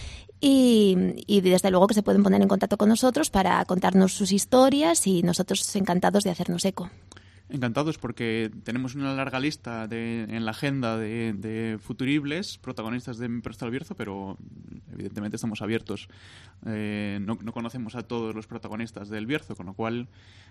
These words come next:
Speaker 2: eh, si alguien cree que, que ese familiar o ese amigo o esa persona que tiene valor,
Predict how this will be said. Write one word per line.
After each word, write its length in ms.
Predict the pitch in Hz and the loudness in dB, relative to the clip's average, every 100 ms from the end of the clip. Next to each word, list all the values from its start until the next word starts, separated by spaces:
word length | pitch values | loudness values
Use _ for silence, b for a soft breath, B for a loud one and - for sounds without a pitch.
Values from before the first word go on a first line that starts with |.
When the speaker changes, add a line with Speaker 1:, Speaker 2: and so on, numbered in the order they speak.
| b - | b -18
Speaker 2:
eh, 360 | 98 95 92 | -14 -12 -12
si 240 | 101 - 101 | -12 -12 -8
alguien 400 | 104 107 110 107 | -6 -6 -6 -6
cree 300 | 110 113 113 | -4 -4 -4
que, 840 | 110 110 110 110 107 110 107 107 | -6 -4 -4 -4 -6 -6 -6 -8
que 540 | 110 104 107 104 104 95 - | -12 -12 -10 -10 -10 -12 -12
ese 240 | 110 117 | -10 -10
familiar 840 | - 107 110 117 127 131 127 127 120 | -8 -6 -4 -2 -2 -2 -2 -2 -2
o 80 | |
ese 160 | 117 123 | -4 -4
amigo 720 | 113 131 131 117 123 123 123 120 b b b | -2 0 -2 -2 -2 -2 -4 -8 b b b
o 180 | - 107 | -8 -8
esa 240 | 110 110 | -6 -10
persona 720 | - - 120 117 113 117 117 117 | -10 -8 -6 -4 -2 -2 -4 -6
que 100 | 120 | -8
tiene 240 | - 117 113 | -8 -4 -2
valor, 640 | 117 123 127 123 123 | -2 0 0 0 -4